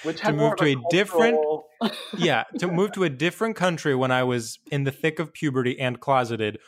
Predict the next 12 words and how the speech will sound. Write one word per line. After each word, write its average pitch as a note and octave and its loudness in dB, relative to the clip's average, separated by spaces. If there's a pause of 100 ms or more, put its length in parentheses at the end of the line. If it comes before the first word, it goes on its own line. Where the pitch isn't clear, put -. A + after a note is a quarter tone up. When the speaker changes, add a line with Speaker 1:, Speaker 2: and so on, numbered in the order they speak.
(180)
Speaker 2:
versus C3+ 0
moving C3 0
from C#3+ -2
Boston C#3 0
to D3 -4
New C3+ -2
York A#2+ 0
to A#2 -8
pursue A#2 -4
stand-up A2+ -6
comedy. A#2 -2
Speaker 1:
Correct. - -2